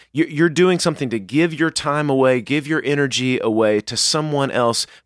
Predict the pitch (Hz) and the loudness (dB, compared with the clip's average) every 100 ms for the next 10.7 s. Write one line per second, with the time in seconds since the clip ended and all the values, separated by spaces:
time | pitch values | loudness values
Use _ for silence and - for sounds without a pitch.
0 | _ 143 - - 247 - - 127 101 98 | _ -6 -4 -2 -2 -2 -2 -2 0 0
1 | 98 - _ - 170 151 135 131 117 123 | -2 -6 _ -4 -2 0 2 2 0 0
2 | 113 113 104 104 95 50 - - _ _ | 0 0 0 -2 -2 -6 -12 -16 _ _
3 | _ - - 190 220 180 220 196 180 156 | _ -2 2 4 4 0 0 2 2 0
4 | 151 156 139 123 117 127 110 98 - - | 2 0 0 -2 0 0 0 0 -4 -18
5 | - - 135 139 208 254 302 - 196 151 | -20 -6 -4 -2 0 0 -2 -2 -2 0
6 | 135 - 160 165 123 110 101 110 101 95 | -2 -4 -2 2 4 2 0 -2 -2 -2
7 | 113 104 101 - - - 139 117 135 139 | -2 -2 -2 -8 -20 -6 -4 0 0 2
8 | 240 - 226 - 135 151 160 151 135 135 | 2 2 2 2 4 4 2 0 0 0
9 | 135 120 - 107 117 120 110 - 110 123 | 0 -4 -6 -4 0 2 0 -2 -4 -2
10 | 123 113 101 - 139 127 - | -2 -2 -4 -2 -2 -2 -4